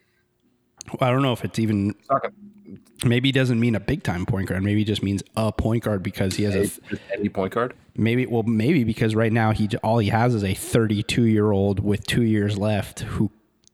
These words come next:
Speaker 1: plays one side of the court.
Speaker 2: Good point. <laughs>
Speaker 1: So I feel like at this point,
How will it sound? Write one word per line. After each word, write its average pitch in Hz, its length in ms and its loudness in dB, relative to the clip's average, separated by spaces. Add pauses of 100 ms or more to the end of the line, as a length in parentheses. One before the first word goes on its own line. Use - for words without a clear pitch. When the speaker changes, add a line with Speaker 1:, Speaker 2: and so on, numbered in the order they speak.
(500)
Speaker 1:
plays 107 300 2
one 104 220 2
side 95 140 -2
of 90 60 0
the 80 80 -6
court. - 360 -6 (2250)
Speaker 2:
Good - 160 -8
point. 101 260 0 (200)
<laughs> - 320 -2 (180)
Speaker 1:
So 95 240 0
I 107 200 0
feel 127 200 0
like 113 140 0
at 110 160 0
this 135 140 2
point, 104 280 0